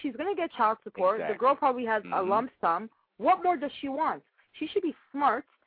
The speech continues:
Speaker 1: and be clever and invest the money that she makes from this man and do
Speaker 2: Mm-hmm.
Speaker 1: bigger and better things. Have a T V show, do something. Don't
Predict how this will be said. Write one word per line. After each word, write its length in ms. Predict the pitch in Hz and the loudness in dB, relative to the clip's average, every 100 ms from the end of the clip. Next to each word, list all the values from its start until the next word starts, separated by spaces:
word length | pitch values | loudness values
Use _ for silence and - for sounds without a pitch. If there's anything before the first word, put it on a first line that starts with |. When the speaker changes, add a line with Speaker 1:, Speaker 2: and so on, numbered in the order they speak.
| _ | _
Speaker 1:
and 120 | 226 | -10
be 80 | 226 - | -10 -6
clever 520 | - 285 214 202 254 _ - | 2 2 2 -4 -6 _ -12
and 120 | 214 220 | -8 -6
invest 380 | 208 226 330 - | -6 0 0 0
the 80 | 269 | -4
money 300 | 214 202 190 | -2 -4 -4
that 120 | 170 - | -10 -8
she 60 | 196 | -10
makes 220 | 180 175 | -10 -12
from 140 | - 170 | -14 -14
this 100 | 160 - | -14 -10
man 300 | 139 233 349 _ _ _ | -6 -6 -8 _ _ _
and 340 | 339 381 240 | -4 -4 -6
do 200 | - 285 | -2 2
Speaker 2:
Mm-hmm. 80 | 359 | 2
Speaker 1:
bigger 240 | 254 269 311 | 0 -2 -2
and 120 | 285 | 0
better 240 | 240 285 - | -2 -2 0
things. 240 | 427 339 - | 0 0 -6
Have 240 | - 254 302 | 2 4 4
a 60 | - | -2
T 140 | 302 311 | -4 -2
V 140 | 330 - | -2 -2
show, 200 | 302 330 | 0 0
do 160 | 247 359 - | 0 -2 0
something. 500 | 233 330 392 160 127 165 | 2 2 0 -8 -8 0
Don't 280 | 269 381 | 2 2